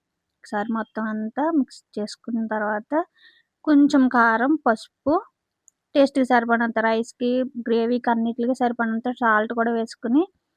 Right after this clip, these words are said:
కొంచెం గరం మసాలా కూడా వేసేసుకోండి. గరం మసాలానా, బిర్యానీ మసాలానా కొంచెం వేసుకొని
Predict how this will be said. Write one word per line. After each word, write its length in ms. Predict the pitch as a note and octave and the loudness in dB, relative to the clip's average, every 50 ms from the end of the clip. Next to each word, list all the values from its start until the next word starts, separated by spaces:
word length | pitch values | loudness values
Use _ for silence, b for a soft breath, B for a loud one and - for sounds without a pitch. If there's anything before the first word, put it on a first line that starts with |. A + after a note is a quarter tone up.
| _ _ _ _ _ _ | _ _ _ _ _ _
కొంచెం 200 | F4 D#4+ C4 B3 | 0 2 2 4
గరం 280 | A#3+ C#4+ C4 B3+ A#3+ A#3+ | 4 2 2 2 0 -2
మసాలా 320 | A#3 A#3+ - B3 A#3+ A#3+ | -2 -2 -2 -2 -2 0
కూడా 180 | A#3 A#3 A#3 A#3+ | 0 0 0 0
వేసేసుకోండి. 720 | A#3 A3+ A3+ A3 A3 A#3 - _ - G#3+ G#3+ G#3 G#3+ C4 D#4+ G4 _ _ _ _ _ _ _ _ _ _ _ _ _ _ _ _ _ _ _ | -2 -2 -4 -6 -8 -10 -10 _ -6 -6 -6 -4 -2 -2 -4 -4 _ _ _ _ _ _ _ _ _ _ _ _ _ _ _ _ _ _ _
గరం 300 | - A#3+ A#3+ A#3 A3 G#3+ | -4 0 0 2 0 0
మసాలానా, 500 | A3 A#3 - A#3+ A3+ A3 A3 A3 A3+ A#3+ | -2 -4 -2 -2 -2 -2 -2 0 0 2
బిర్యానీ 380 | C4 B3 C4 A#3 A#3 A3+ A3 A3+ | 2 2 2 2 0 0 -2 -2
మసాలానా 540 | A3 A3 A3+ - A3 G#3+ G#3 G#3 A3 A#3+ C#4 C#4+ | -4 -6 -6 -4 -4 -2 -2 -2 -2 -2 -4 -2
కొంచెం 340 | - B3 G#3+ G#3+ - A3 | -4 -4 -4 -4 -6 -6
వేసుకొని 520 | A3 A3 G#3+ G#3+ - _ _ A3+ A3+ C4+ | -6 -6 -8 -10 -12 _ _ -2 0 0